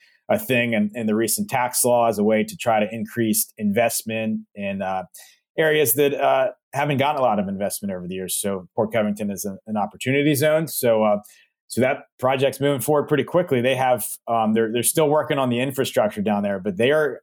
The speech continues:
about to start construction on five buildings. So that'll, these buildings will total four hundred forty thousand square feet of office space, five hundred eighty-six thousand square feet of residential,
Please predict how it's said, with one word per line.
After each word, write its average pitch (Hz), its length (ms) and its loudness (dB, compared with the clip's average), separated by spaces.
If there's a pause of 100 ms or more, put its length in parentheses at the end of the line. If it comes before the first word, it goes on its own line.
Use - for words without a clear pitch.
(160)
about 123 300 0
to 127 100 2
start 120 280 2
construction 123 580 0
on 104 260 0
five 117 600 -2
buildings. 92 580 -8 (400)
So 107 120 -4
that'll, 117 340 2
these 123 180 0
buildings 113 400 0
will 104 160 0
total 110 420 0 (120)
four 156 200 2
hundred 143 280 -2
forty 143 200 2
thousand 123 340 0
square 131 300 0
feet 123 160 0
of 104 120 0
office 123 340 0
space, 120 460 0 (440)
five 127 300 0
hundred 127 280 -2
eighty-six 127 540 -2
thousand 120 380 2
square 127 360 2
feet 123 200 0
of 87 160 -2
residential, 117 840 0